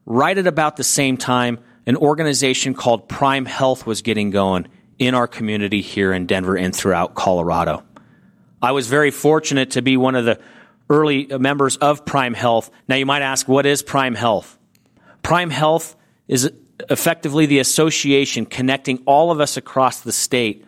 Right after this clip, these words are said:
for healthcare innovation, from startups to academic partners, venture capitalists, to the ins-, incumbents and established entities that serve healthcare.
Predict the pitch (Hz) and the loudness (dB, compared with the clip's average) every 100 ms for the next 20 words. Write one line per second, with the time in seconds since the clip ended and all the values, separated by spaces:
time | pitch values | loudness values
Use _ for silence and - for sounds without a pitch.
0 | _ - 135 123 131 127 - 127 117 107 | _ -4 -2 0 -2 -2 -2 2 2 2
1 | 95 92 95 82 80 _ _ _ - - | 0 0 0 -6 -12 _ _ _ -20 -20
2 | - - 127 - - 139 139 135 120 - | -12 -4 -2 -2 2 2 4 0 -4 -2
3 | 117 113 - 120 127 135 131 127 117 110 | 2 0 0 -2 0 0 -2 -2 0 -2
4 | 113 123 127 - 127 120 - 113 101 - | -2 -4 -4 -6 -2 0 0 -4 -4 -8
5 | - - - 147 151 156 - - - 131 | -18 -20 -4 0 2 0 -4 -6 -2 -2
6 | 127 160 160 139 - 139 127 - - 139 | -2 -2 0 0 0 0 0 0 0 0
7 | 147 139 - - _ - _ _ 139 147 | 0 -2 -2 -6 _ -20 _ _ -4 -2
8 | 147 - 127 110 113 110 - 131 123 - | -4 -2 0 0 0 0 0 0 0 0
9 | 113 110 - 104 87 | -2 -2 -4 -6 -6